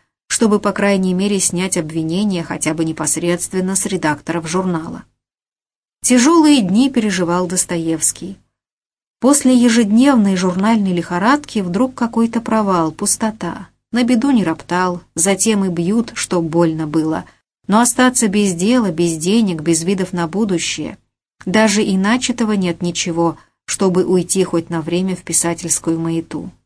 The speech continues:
Оно-то, может, еще век и долог, да ведь и час дорог.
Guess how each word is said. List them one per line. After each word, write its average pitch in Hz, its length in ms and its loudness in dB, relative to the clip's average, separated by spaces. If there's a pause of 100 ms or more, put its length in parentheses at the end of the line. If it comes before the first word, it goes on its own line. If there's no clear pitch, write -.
(160)
Оно-то, 285 380 2
может, 233 340 2
еще 202 380 -2
век 196 260 -2
и 185 80 0
долог, 180 480 0
да 165 120 -2
ведь 156 200 -4
и 160 80 -4
час 226 380 0
дорог. 185 500 0